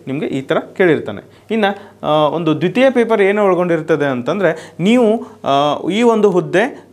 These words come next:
ಗ್ರಾಮೀಣ ಅಭಿವೃದ್ಧಿಗೆ ಸಂಬಂಧಪಟ್ಟದ್ದು. ಅಂದ್ರೆ ಈ ಗ್ರಾಮೀಣ ಭಾಗದಲ್ಲಿ ಈ ಪಂಚಾಯತಿಗಳು ಬರ್ತವೆ, ಅವುಗಳ ಅಭಿವೃದ್ಧಿ ಅಧಿಕಾರಿ ಅಂತ ನೇಮಕ ಆಗುವುದರಿಂದ ಇಲ್ಲಿ ನಿಮಗೆ ಸರ್ವಸಾಮಾನ್ಯವಾಗಿ,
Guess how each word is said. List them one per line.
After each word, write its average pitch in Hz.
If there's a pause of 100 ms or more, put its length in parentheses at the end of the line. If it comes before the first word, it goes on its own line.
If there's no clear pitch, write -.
ಗ್ರಾಮೀಣ 170
ಅಭಿವೃದ್ಧಿಗೆ 170
ಸಂಬಂಧಪಟ್ಟದ್ದು. 147 (220)
ಅಂದ್ರೆ 190
ಈ 131
ಗ್ರಾಮೀಣ 156
ಭಾಗದಲ್ಲಿ 190 (240)
ಈ 131
ಪಂಚಾಯತಿಗಳು 175
ಬರ್ತವೆ, 143
ಅವುಗಳ 147
ಅಭಿವೃದ್ಧಿ 185
ಅಧಿಕಾರಿ 156
ಅಂತ 156
ನೇಮಕ 147
ಆಗುವುದರಿಂದ 143 (400)
ಇಲ್ಲಿ 170
ನಿಮಗೆ 156
ಸರ್ವಸಾಮಾನ್ಯವಾಗಿ, 170